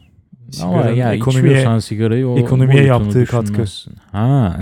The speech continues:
Speaker 1: <laughs> katkı olarak.
Speaker 2: Katkı tabii, tabii. <laughs> Evet.
Speaker 1: Al ver, al ver.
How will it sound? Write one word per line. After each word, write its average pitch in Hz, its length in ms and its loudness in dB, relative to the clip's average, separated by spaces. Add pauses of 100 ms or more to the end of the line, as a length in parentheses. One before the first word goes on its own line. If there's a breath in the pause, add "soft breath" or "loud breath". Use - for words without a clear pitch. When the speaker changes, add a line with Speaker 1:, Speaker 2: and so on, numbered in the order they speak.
Speaker 1:
<laughs> - 100 -6
katkı - 440 -2
olarak. 170 480 2
Speaker 2:
Katkı 113 340 -4
tabii, 131 220 2
tabii. 135 340 2 (640 soft breath)
<laughs> - 160 0 (1500 loud breath)
Evet. 117 160 2
Speaker 1:
Al 117 300 4
ver, 104 160 2
al 95 280 -4
ver. 127 220 -8